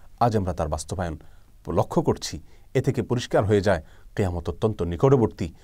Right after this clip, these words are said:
যার ফলে আকস্মিক মৃত্যু আর হঠাৎ মৃত্যুর পরিমাণ বেড়ে যাচ্ছে। অতএব এই বিষয়টিকে মাথায় রেখেও আমাদের উচিত হবে গণতওবা করা,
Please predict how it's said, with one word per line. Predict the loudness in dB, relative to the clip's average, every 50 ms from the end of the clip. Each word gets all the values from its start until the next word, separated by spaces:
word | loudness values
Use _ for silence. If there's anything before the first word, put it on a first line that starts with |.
| -20 -12 -8 2
যার | 4 4 4
ফলে | 4 4 4 4 4 4 0 -4 -14 -20 -4 -4
আকস্মিক | -4 -2 0 -2 0 0 0 0 0
মৃত্যু | 0 -2 -2 -2 -2 -2 -2 -2 -2 -8 -16 -20 -18 -6 -4
আর | -2 -2 -2 -4
হঠাৎ | -6 -6 -2 2 2 2 2 2 0
মৃত্যুর | -2 0 0 -4 -2
পরিমাণ | -2 -4 -4 -2 -4 -4 -6 -8 -12 -18 -20 -20 -14 -4
বেড়ে | 0 0 2
যাচ্ছে। | 2 0 -2 -4 -6 -10 -10 -12 -14 -16 -20 -20 -20 -4 -4
অতএব | -2 0 2 0 0 0 -4 -14 -20 -20 -16 -14 -12 -10 -2
এই | 0 4
বিষয়টিকে | 4 4 4 6 4 4 4 2 0 2 2
মাথায় | 2 2 4 4 4
রেখেও | 4 4 2 2 2 0 0 0 -6 -16 -20 -20 -6 -4
আমাদের | -2 -2 0 0 -2
উচিত | -2 -2 -2 -2 -2 -2
হবে | -2 -2 -2 -2
গণতওবা | -2 -2 -4 -2 2 2 4 4 4 4
করা, | 2 0 0 0 -2